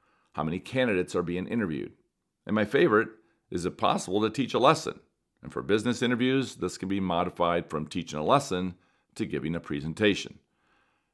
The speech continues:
Be prepared that you may not get a response to all of these questions, but by engaging the person in conversation with the right tone and attitude, you just took the first step towards the most important part of the hiring process, relationships.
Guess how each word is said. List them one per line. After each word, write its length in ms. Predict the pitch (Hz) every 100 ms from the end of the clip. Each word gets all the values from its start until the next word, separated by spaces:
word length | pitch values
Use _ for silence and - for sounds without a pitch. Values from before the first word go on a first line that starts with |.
| -
Be 80 | 113
prepared 580 | 117 - 151 147 104
that 140 | 104 90
you 120 | 104
may 140 | 101
not 320 | 107 110 185 -
get 140 | 123
a 20 |
response 540 | 92 87 - 78 80 -
to 60 |
all 200 | - 82
of 80 | 73
these 140 | 71
questions, 500 | - 120 117 82 90
but 260 | - 90 -
by 200 | 92 90
engaging 640 | 90 92 107 151 143 156
the 60 | 135
person 360 | 110 95 - 87
in 100 | 85
conversation 800 | 82 76 78 117 113 117 110 104 - _ _
with 140 | -
the 80 | -
right 320 | 71 71 69
tone 480 | - 127 123 123 117
and 100 | 82
attitude, 600 | 98 113 - 117 113 110 - - _ _
you 160 | - -
just 320 | 87 110 -
took 220 | 117 110
the 80 | 82
first 300 | - 98 104
step 340 | - 82 82
towards 340 | - 78 87 -
the 80 | 71
most 300 | 78 85 71
important 480 | 71 95 101 117
part 360 | 98 90 90 - -
of 80 |
the 120 | 90 85
hiring 380 | 82 64 58 62
process, 760 | - 50 - - - - - - _ _ _ _
relationships. 1000 | 82 92 87 65 - - - - - -